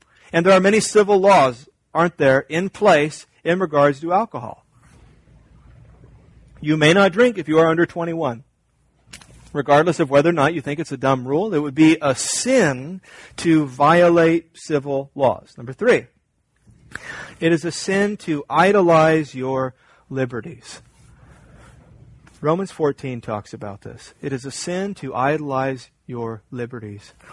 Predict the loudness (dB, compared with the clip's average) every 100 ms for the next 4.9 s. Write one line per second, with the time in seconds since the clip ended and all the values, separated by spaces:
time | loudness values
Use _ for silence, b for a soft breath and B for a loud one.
0 | B B B B -6 -2 -2 0 0 -2
1 | -6 -8 -8 -6 -6 -6 -12 _ -10 -8
2 | -10 -16 -16 -14 -12 -12 -10 -12 -14 -18
3 | -18 -18 _ _ -16 -16 -12 -12 -10 -8
4 | -6 -6 -6 -2 -2 -2 -10 -14